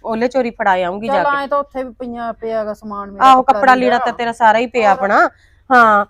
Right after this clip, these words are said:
Speaker 2: ਕੁੜੀਆਂ
Speaker 1: ਨਾਲ ਮਨ ਨੂੰ ਨਾ ਲਾ, ਕੁੜੀਆਂ ਤਾਂ ਪਤਾ ਨੀ ਕਿੱਥੇ ਨੇ, ਇੱਥੇ ਹੋਣਗੀਆਂ ਕੁੜੀਆਂ ਵੀ।
Speaker 2: ਨਾ ਕੁੜੀਆਂ ਨੂੰ ਭੇਜੇਂਗੀ ਫਿਰ?
Speaker 1: ਅਜੇ
Speaker 2: ਕਿੰਨਾ
Speaker 1: ਪਹਿਲਾਂ ਤੂੰ ਤਾਂ ਰਹਿ ਲਾ, ਜਦ ਇਹ ਕਲੇਸ਼ ਕਰ ਲੂਗੀ, ਹੌਲੀ ਹੌਲੀ ਉਹਨਾਂ ਨੂੰ ਵੀ ਪਹੁੰਚਾ ਦੂੰਗੀ,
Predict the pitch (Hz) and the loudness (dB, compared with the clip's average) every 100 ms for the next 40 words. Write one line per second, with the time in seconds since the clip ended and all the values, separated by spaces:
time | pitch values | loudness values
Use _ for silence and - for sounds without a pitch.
0 | _ 311 339 392 415 320 285 277 277 220 | _ 2 4 6 6 6 6 4 2 2
1 | 233 269 294 262 262 254 254 233 233 226 | 0 2 2 2 0 0 -2 -4 -4 -4
2 | 214 208 208 - 202 220 247 220 185 175 | -6 -6 -12 -10 -8 -8 -8 -8 -8 -8
3 | 202 208 190 175 160 214 294 294 254 247 | -10 -10 -10 -8 -8 -10 -10 -12 -12 -16
4 | 233 269 220 254 262 226 196 - _ _ | -14 -14 -14 -16 -16 -16 -18 -20 _ _
5 | _ _ _ _ 220 240 254 254 269 269 | _ _ _ _ -2 0 2 2 0 -2
6 | 233 226 220 214 208 240 240 269 240 208 | -4 0 2 2 2 4 6 4 2 0
7 | 220 247 269 247 220 - 220 202 220 262 | -2 -2 -4 -4 -6 -2 -2 -2 -4 -8
8 | 247 262 _ _ 226 262 294 285 208 185 | -6 -8 _ _ 2 6 6 4 2 -2
9 | 220 240 233 202 170 175 214 | 0 -2 -2 0 0 0 -6